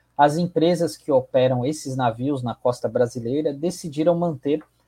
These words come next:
as atividades paralisadas até o dia quatro de fevereiro. Segundo a Associação Brasileira de Navios de Cruzeiros, o objetivo é dar continuidade às discussões com as autoridades para alinhar as medidas necessárias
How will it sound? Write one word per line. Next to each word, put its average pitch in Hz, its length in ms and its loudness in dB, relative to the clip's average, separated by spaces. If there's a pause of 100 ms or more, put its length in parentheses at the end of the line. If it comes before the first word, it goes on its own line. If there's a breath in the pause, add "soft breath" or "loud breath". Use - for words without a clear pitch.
(100)
as 151 160 4
atividades 135 640 0
paralisadas 143 920 2
até 139 200 -2
o 143 120 -2
dia 147 240 0
quatro 165 560 -2
de 147 180 -8
fevereiro. 160 640 -2 (500)
Segundo 170 420 0
a - 20 6
Associação 135 520 -4
Brasileira 127 540 2
de 120 140 -10
Navios 123 400 -2
de 123 80 -8
Cruzeiros, 135 680 -6 (320)
o 160 100 4
objetivo 180 680 0
é 160 60 6
dar 151 240 2
continuidade 151 840 2
às 127 80 -2
discussões 127 840 -2 (340)
com 165 180 2
as 196 140 2
autoridades 151 760 0
para 123 260 0
alinhar 117 360 -2
as 117 140 -6
medidas 117 460 -6
necessárias 151 840 0